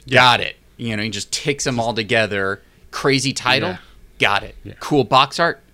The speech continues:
Speaker 2: Done. 'Cause if you look at the, uh, Shark Ex-, Exorcist box, it's actually really cool. It's like this shark on fire,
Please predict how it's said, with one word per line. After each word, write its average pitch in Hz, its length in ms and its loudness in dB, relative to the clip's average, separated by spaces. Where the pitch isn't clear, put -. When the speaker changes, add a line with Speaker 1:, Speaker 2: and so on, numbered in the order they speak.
Speaker 2:
Done. 117 300 6
'Cause 120 140 -6
if 123 100 -4
you 139 80 0
look 135 160 0
at 107 60 -8
the, 110 200 -4
uh, 92 480 -2
Shark - 340 -2
Ex-, - 200 -4
Exorcist - 580 -8
box, 104 300 -10
it's 98 60 -10
actually 98 280 -10
really 92 340 -10
cool. 107 220 -8
It's 87 100 -10
like 92 140 -12
this 85 100 -12
shark - 380 -4
on 87 140 -8
fire, 85 480 -4